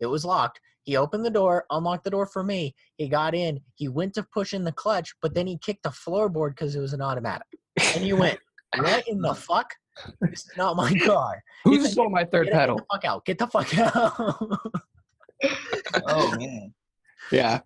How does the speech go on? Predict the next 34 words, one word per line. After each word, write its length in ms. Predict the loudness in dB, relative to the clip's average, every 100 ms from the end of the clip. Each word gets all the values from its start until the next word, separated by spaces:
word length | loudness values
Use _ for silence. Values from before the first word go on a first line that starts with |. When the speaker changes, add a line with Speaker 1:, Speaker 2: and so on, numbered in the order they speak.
| _
Speaker 2:
So, 480 | 0 4 6 4 2 2
uh, 240 | 6 6 4
lesson 460 | 4 4 4 2
is 240 | 6 6 4
don't 260 | 4 6
buy 180 | 6 4
a 60 | 4
nineties 360 | 4 4 2
Honda 260 | 4 4 4
Civic 500 | 4 4 4 2 0 _ 0
if 160 | 2 4
you 200 | 4 4
value 520 | 4 4 6 6 6
having 300 | 4 4 2
a 60 |
car 280 | 4 4 6
at 60 | 4
all. 320 | 4 4 0 -16 _ _ _ _
Speaker 1:
Yeah, 400 | -6 -2 0 0
or, 360 | -2 0 0 0
I 80 |
mean, 340 | -4 -6 -8 -14 _ -20 -8
get 180 | -8
some 120 | -8 -8
different 260 | -8 -6
fucking 240 | -6 -4 -4
locks. 440 | -2 -2 -4 -12 _ _ _ _ -12
Speaker 3:
Yeah, 180 | -8
that's 160 | -8 -8
a 40 |
pretty 240 | -12 -12 -8
good 160 | -10
takeaway. 240 | -8 -8 2
Speaker 2:
Yeah, 260 | 4 4